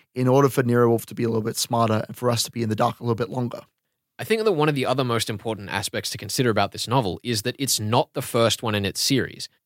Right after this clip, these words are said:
Speaker 2: It isn't necessary for these authors to actually go through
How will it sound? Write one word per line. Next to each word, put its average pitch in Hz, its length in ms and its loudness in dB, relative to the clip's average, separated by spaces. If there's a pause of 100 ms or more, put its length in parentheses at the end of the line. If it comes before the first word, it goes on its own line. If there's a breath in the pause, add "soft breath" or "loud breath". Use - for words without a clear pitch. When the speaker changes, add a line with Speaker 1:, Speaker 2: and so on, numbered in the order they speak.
Speaker 2:
It 156 100 -2
isn't 202 320 2
necessary 117 880 0
for 135 180 -4
these 120 220 0
authors 113 380 -4
to 135 80 0
actually 107 320 2
go 117 260 4
through 107 360 2